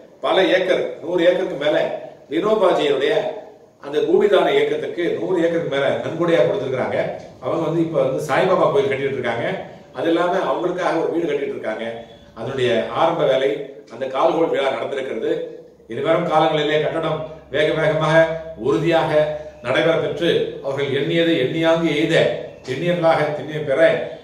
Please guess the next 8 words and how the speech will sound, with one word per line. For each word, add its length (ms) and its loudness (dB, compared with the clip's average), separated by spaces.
பாபா 580 2
கண்டிப்பாக 460 -8
அருளி 260 -6
செய்வார். 720 0
திருத்துறைப்பூண்டி 800 -4
சாயம்மா 500 0
அந்த 160 -12
மாதிரி 580 2